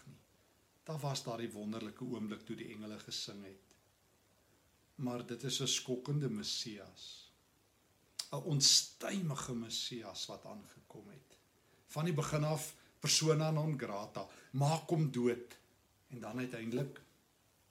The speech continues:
dalk die grootste skok, die wêreld se afskeidsgeskenk vir Jesus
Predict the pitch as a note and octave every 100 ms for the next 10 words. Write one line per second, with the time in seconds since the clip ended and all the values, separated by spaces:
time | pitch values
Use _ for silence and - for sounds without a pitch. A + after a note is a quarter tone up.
0 | _ _ _ _ _ - - A2+ G#2+ G#2+
1 | G#2+ - A#2+ B2 - C#3 - - G#2 -
2 | - - _ _ _ _ _ - - -
3 | _ _ _ - A2+ B2 G2+ A2+ C3 B2
4 | B2+ A#2+ - - A#2 G#2+ - G#2 - A#2
5 | G#2 - B2 G#2+ G2+ G2 F#2+ G2+ F#2+